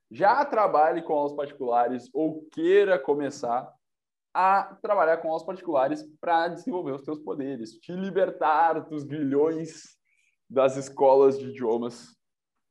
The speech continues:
e te libertar dos quinze reais a hora, vinte reais a hora,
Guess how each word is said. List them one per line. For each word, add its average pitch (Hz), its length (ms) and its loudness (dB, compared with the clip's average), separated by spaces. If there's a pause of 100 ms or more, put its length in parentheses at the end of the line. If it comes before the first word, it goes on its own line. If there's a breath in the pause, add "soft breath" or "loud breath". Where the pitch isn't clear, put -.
(480)
e 147 180 -10
te 147 180 -10
libertar 147 840 0 (380)
dos 131 760 -8
quinze 147 540 -8
reais 123 480 -4
a 110 80 0
hora, 113 400 0
vinte 139 460 -10
reais 117 340 -2
a 117 100 -4
hora, 104 360 -8